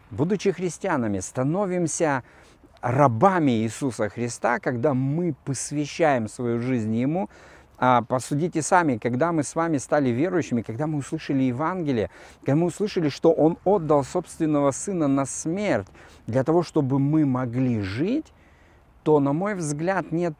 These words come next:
другого адекватного ответа на эту любовь, кроме как посвящения Ему собственной жизни. И когда мы это сделали, мы приняли вот эту позицию рабов.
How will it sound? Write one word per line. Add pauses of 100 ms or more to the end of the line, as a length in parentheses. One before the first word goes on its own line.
(120)
другого
адекватного
ответа (160)
на
эту
любовь,
кроме
как (260)
посвящения
Ему
собственной
жизни. (320)
И
когда
мы
это
сделали, (220)
мы
приняли
вот
эту
позицию
рабов.